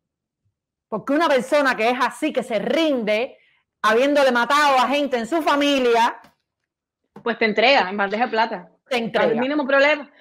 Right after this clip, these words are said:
Speaker 2: al mínimo problema te va a entregar en bandeja de plata. Porque una persona que no tenga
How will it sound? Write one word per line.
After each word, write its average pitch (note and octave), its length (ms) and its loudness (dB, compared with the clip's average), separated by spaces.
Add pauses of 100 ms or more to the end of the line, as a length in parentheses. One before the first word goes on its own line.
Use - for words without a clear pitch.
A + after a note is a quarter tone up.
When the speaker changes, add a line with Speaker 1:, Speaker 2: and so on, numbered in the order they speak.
(140)
Speaker 2:
al A#3+ 180 0
mínimo E4 300 -6
problema D#4 380 -4
te A#3+ 80 -6
va A3+ 60 -6
a A#3 40 -8
entregar B3+ 320 -8
en B3+ 100 -10
bandeja A3 240 -10
de G#3+ 60 -8
plata. F#3 240 -10
Porque F#3+ 220 -12
una C#4+ 140 -6
persona C#4 680 -8
que A3+ 100 -4
no A#3 140 -8
tenga C4 340 -4